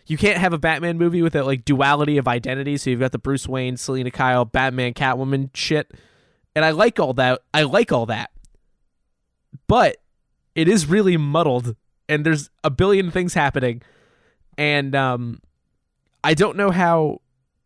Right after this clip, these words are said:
how well it all ties itself together.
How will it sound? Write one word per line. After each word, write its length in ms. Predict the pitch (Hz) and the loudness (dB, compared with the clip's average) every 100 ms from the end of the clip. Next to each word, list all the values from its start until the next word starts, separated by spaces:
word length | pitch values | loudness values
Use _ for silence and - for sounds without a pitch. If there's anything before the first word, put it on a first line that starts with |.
| _ _ _ _ _ _ - | _ _ _ _ _ _ -2
how 220 | 180 170 | 2 4
well 380 | 147 165 180 180 | 4 4 4 4
it 100 | 175 | 4
all 440 | 170 165 147 139 | 4 4 2 0
ties 400 | - 175 165 151 | 0 4 4 4
itself 420 | - - 151 - | 0 0 0 -2
together. 560 | - 139 143 156 233 | -6 -2 0 0 -2